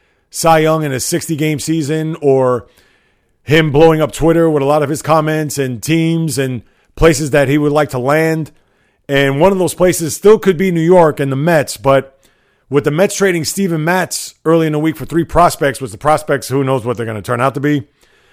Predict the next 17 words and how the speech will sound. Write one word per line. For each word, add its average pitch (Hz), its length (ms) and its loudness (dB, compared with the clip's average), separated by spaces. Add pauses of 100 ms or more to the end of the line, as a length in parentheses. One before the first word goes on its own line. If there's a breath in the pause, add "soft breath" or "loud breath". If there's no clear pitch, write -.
(140)
But 143 140 0
that 165 160 2
frees 185 600 -2 (360)
five 185 320 2
point 180 220 0
two 180 160 -2
million 165 260 -2
off 160 140 -2
their 143 120 0
books. 160 440 -2 (360)
In 151 200 -4
turn, 170 640 0
they 147 140 2
could 135 120 -2
possibly 156 480 0
bring 131 440 0
in 160 420 -4